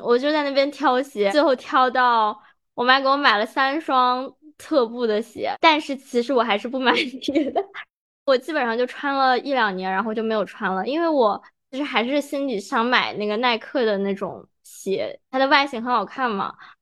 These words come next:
虽然说她给我买了三双的那个特步的鞋，但是我其实对他们的外形都是不满意的。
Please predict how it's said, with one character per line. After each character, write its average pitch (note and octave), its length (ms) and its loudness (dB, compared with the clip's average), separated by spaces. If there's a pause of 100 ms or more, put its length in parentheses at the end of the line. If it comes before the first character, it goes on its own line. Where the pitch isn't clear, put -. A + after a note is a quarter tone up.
(120)
虽 F4 120 2
然 D4+ 120 2
说 D4+ 100 2
她 D4 140 0
给 C#4 100 2
我 B3 100 4
买 B3 180 2
了 F#3 100 -2
三 A#3 220 -2
双 B3 200 0
的 A3 220 2
那 G#3 140 -2
个 G3+ 140 0
特 A#3 200 -2
步 G#3 140 -2
的 G#3 120 2
鞋， G#3+ 180 -4
但 B3+ 160 0
是 C4+ 60 0
我 A3+ 160 4
其 G3 140 -8
实 G#3+ 160 2
对 A3 100 2
他 B3 120 -2
们 A3+ 100 -2
的 A3+ 100 2
外 A3+ 180 2
形 G3+ 200 -2
都 A3 200 2
是 A3+ 380 -2 (400)
不 D4 140 -2
满 G3 360 2
意 A3+ 160 -2
的。 F#3+ 140 -2